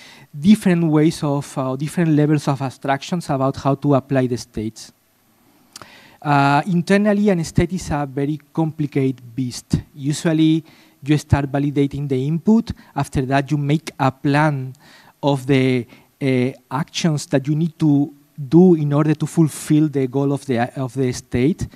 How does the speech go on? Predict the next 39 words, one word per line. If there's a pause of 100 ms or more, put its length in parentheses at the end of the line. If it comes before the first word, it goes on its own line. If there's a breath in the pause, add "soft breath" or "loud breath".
(360 loud breath)
Sometimes
you
don't
need
to
do
anything
because
you
are
already
in
the
final (320 loud breath)
state (500 soft breath)
or (120)
stage
of
the
state,
so
nothing (680)
can
be
done. (520 loud breath)
You
also
have
a (400)
test
flag (320 loud breath)
that
is
going
to
report
you
if,
uh,